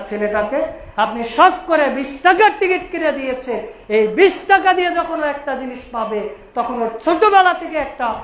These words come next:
যে লোভ লালসা ঢুকে যাবে, ওইটা আপনি বড় হলেও ছাড়াতে পারবেন। বৃক্ষ মেলা করবেন, সেটা জায়েজ আছে, ইসলাম এটা না জায়েজ না। কিন্তু এই বৃক্ষ মেলাটা মূলত এটা হচ্ছে নেম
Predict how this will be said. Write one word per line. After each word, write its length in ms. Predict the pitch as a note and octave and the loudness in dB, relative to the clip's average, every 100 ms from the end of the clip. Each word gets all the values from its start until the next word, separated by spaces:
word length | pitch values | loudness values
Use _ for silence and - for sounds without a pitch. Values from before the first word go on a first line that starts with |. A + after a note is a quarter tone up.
| - - | -16 -12
যে 160 | G3+ A#3+ | -6 -4
লোভ 680 | A#3 C#4+ E4 D#4+ D4+ A#3 | 2 4 6 4 2 -4
লালসা 480 | A#3 C4 F4+ F4 D#4+ A#3+ | -4 -2 -2 -4 -6 -6
ঢুকে 240 | C4+ C4+ | -8 -6
যাবে, 340 | A3+ G#3+ G#3+ - - - | -4 -4 -6 -8 -12 -12
ওইটা 220 | A#3+ B3 | -10 -6
আপনি 220 | A3 A3 F#3 | -6 -8 -6
বড় 180 | G#3+ G#3+ | -4 -4
হলেও 440 | G3 G3+ G3+ F3+ - - G#3+ | -4 -6 -8 -10 -14 -16 -12
ছাড়াতে 260 | G3+ F3 | -10 -10
পারবেন। 420 | E3+ D#3 D3+ - - - - - | -14 -16 -18 -20 -20 -20 -12 -8
বৃক্ষ 220 | D#4 F4 | 0 2
মেলা 280 | E4+ E4 D#4+ | 4 6 4
করবেন, 460 | D#4 C#4+ C#4 C4+ C4+ - - | 2 0 0 -2 -4 -12 -16
সেটা 340 | - D4 C#4+ C#4+ - - - | -6 -4 -4 -4 -6 -10 -4
জায়েজ 340 | G#3+ A3 A3 G#3+ | 2 4 4 2
আছে, 220 | G#3 A#3 | -2 -4
ইসলাম 340 | G#3+ B3 A3 | -8 -6 -6
এটা 220 | G#3 G#3 | -6 -6
না 200 | F#3+ F#3 F3 | -4 -4 -4
জায়েজ 320 | E3+ E3+ - | -6 -8 -12
না। 60 | E3 - - - - | -18 -20 -20 -20 -2
কিন্তু 540 | E4 E4+ - G#3 - - - - G#3 | 2 2 0 -4 -4 -8 -14 -6 0
এই 120 | A3+ | 2
বৃক্ষ 440 | F#3+ D4+ - - | 2 0 -2 2
মেলাটা 480 | F4 E4+ E4 D#4+ D#4+ | 4 4 4 4 2
মূলত 340 | C#4+ D4 C#4 | 0 0 -2
এটা 280 | C#4 C4+ C4+ | -2 -2 -2
হচ্ছে 200 | B3+ C4+ | -4 -4
নেম 360 | B3+ B3 D#4+ | -2 0 0